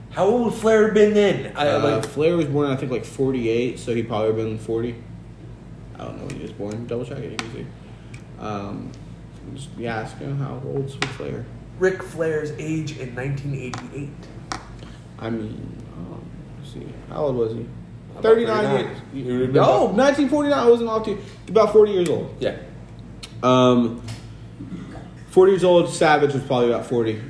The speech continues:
Speaker 2: around the time, too. Um, we know that, you know, some people age like hot butter.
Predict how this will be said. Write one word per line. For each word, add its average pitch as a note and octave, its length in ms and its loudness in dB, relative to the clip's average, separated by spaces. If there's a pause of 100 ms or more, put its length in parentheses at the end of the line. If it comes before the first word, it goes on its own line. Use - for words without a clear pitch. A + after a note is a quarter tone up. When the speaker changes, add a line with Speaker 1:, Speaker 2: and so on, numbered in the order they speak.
Speaker 2:
around A2+ 220 -2
the G#2 60 -6
time, G#2+ 260 -4
too. G#2+ 200 -4 (340)
Um, G#2 680 -6
we A#2 100 -2
know G#2+ 300 0
that, G2+ 340 -4
you G#2+ 120 -8
know, F#2+ 260 -10 (880)
some A#2+ 240 -2
people A2 240 0
age G#2+ 280 -2
like G2+ 120 -8
hot - 280 -8
butter. G#2+ 300 -4